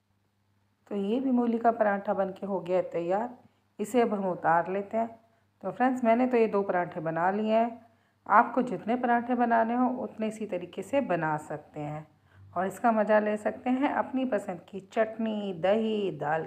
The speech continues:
के साथ। तो मैं आपको अभी इसे तोड़ के दिखाती हूँ और साथ में ये भी दिखाऊंगी कि आज मैं ये मूली के पराठे किसके साथ सर्व कर रही हूँ। तो फ्रेंड्स, ये देखो,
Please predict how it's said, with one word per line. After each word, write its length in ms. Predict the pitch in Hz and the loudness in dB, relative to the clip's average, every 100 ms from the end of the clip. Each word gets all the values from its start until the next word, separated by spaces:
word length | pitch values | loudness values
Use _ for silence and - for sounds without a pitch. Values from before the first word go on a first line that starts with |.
| - | -6
के 100 | 156 | -8
साथ। 240 | 160 160 151 - _ - _ _ _ 196 | -4 -4 -6 -12 _ -20 _ _ _ -2
तो 80 | |
मैं 120 | 190 214 | 6 8
आपको 300 | 220 220 214 | 8 6 0
अभी 120 | 202 | 0
इसे 160 | 196 220 | -2 -4
तोड़ 280 | 220 175 175 | -2 -2 -2
के 180 | 180 214 | -2 -2
दिखाती 500 | 214 - 202 196 233 | -2 2 2 2 -2
हूँ 220 | 240 247 - _ _ _ | -2 -4 -10 _ _ _
और 120 | - 196 | -8 -4
साथ 380 | - 185 185 | 2 2 0
में 80 | 190 | -4
ये 180 | 185 185 | -2 -2
भी 120 | 202 | -2
दिखाऊंगी 480 | 214 214 233 226 240 | -4 -2 0 2 0
कि 160 | 247 226 | 0 6
आज 280 | 185 233 233 | 8 6 4
मैं 100 | 202 | -2
ये 100 | 180 | -2
मूली 280 | 185 214 247 | -4 -2 -2
के 100 | 220 | -2
पराठे 360 | 175 175 170 180 | -2 -4 -6 -10
किसके 280 | 180 - 180 | -14 -14 -8
साथ 220 | 220 294 | -4 -4
सर्व 320 | - 170 160 165 | -2 -2 -2 -4
कर 120 | - 143 | -10 -8
रही 100 | 151 | -10
हूँ। 80 | - _ _ _ _ - | -14 _ _ _ _ -10
तो 60 | |
फ्रेंड्स, 360 | 196 262 269 254 | -4 0 0 0
ये 120 | 190 | 0
देखो, 360 | 165 - - | -2 -8 -12